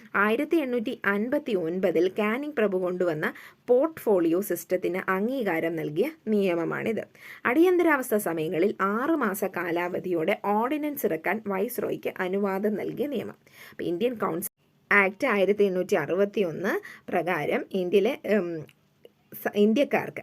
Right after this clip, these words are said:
അതായത് ലെജിസ്ലേറ്റീവ് കൗൺസിലിലേക്ക് കുറച്ച് പേരെ നാമനിർദ്ദേശം ചെയ്യപ്പെടാനുള്ള ഒരു അവസരം കിട്ടി. അങ്ങനെ ആദ്യമായിട്ട് അവ-, ആ, ന-, ലെജിസ്ലേറ്റീവ് കൗൺസിലിലേക്ക് നാമനിർദ്ദേശം ചെയ്യപ്പെട്ടത് ആരൊക്കെയാണ്? ബനാറസ് രാജാവ്, പാട്യാല മഹാരാജാവ്,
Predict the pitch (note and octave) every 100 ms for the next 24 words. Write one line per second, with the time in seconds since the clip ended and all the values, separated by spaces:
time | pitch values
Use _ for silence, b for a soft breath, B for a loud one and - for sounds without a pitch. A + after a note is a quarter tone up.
0 | - F#3 F3+ G3 F3+ F#3 A3+ A3+ A#3+ A3+
1 | E3 F#3 G3 E3+ D3+ A3 F3 F3 - C4
2 | F3 D3+ C4+ G#3+ D#3+ G3 F#3 E3+ F#3+ G3
3 | D#3+ D3+ E3 D3 D3+ E3+ - F3 D#3+ D#3
4 | - F3+ F3 - - F#3+ F3+ F#3 F3+ A3
5 | A3+ G3 F3+ - - - E3+ E3 E3+ -
6 | B B B F#3+ G3+ F3+ F#3+ G3+ G#3 G#3
7 | G#3 G3 E3 G3 F#3 E3 A#3 F#3 E3+ F3
8 | E3+ F#3 G3 F3+ F3+ E3+ F#3+ E3 E3 F#3
9 | D#3 E3 F#3+ G3 G#3+ G3 - - - C#3
10 | D3 C#3+ C#4+ - F#3+ A3 D#3+ F3 D3+ D3+
11 | D#3 D3+ D3 E3+